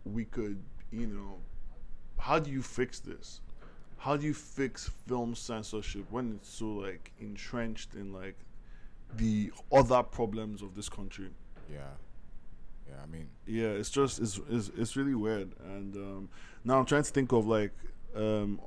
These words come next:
Speaker 1: all the other content that we just don't get because of guys like this. But I guess there's also a market thing, you
Speaker 2: Yeah.
Speaker 1: know. But I know, like, I know Nigerians are not, like, Nigerians are wild homophobic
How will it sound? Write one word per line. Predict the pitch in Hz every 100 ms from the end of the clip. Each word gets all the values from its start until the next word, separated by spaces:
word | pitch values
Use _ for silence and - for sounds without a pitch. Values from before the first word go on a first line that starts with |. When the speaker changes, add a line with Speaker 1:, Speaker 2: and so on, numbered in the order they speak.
| - -
Speaker 1:
all | 127
the | 117 113
other | 120 120
content | - 113 110 113 104
that | 98
we |
just | 101 120 113 120
don't | 113 110
get | 113 -
because | 98 117 107
of | 98
guys | 104 107 95
like | 92 -
this. | 101 -
But | 110
I | 117
guess | 120 139
there's | 113 110
also | 110 113
a |
market | 98 104 - 98 -
thing, | 95 92
you | 87 95
Speaker 2:
Yeah. |
Speaker 1:
know. | 92 87 - - - -
But | 120
I | 123
know, | 151
like, | 151 127 110 - - - - -
I | 123
know | 143
Nigerians | 165 135 123 131 135 117
are | 113
not, | 120 123 -
like, | 110 101
Nigerians | 123 127 139 135
are | 117
wild | 107 117 117
homophobic | 117 104 104 110 107 117